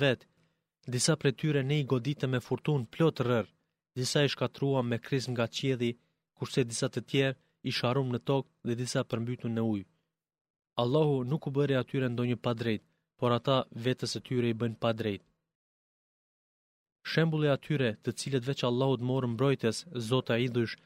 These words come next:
është si shembulli i marimangës që thur shtëpi, e sikur ta dinin ata, më e dobëta shtëpi është e shtëpia e marimangës.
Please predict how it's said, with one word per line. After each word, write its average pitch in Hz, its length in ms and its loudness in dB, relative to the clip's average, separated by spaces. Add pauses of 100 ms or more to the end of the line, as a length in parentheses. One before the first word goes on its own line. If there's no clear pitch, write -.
(260)
është 151 200 2
si 143 160 -2
shembulli 139 380 0
i 127 100 -2
marimangës 127 680 0
që - 220 -2
thur 135 180 0
shtëpi, 127 320 -2 (460)
e - 80 -4
sikur 143 300 -6
ta 135 120 2
dinin 135 320 -2
ata, 139 280 0 (440)
më 139 160 4
e 131 80 2
dobëta 131 360 4
shtëpi 135 360 -2 (320)
është 123 240 -2
e 110 80 -4
shtëpia 117 440 -2
e 113 100 -2
marimangës. 113 540 -2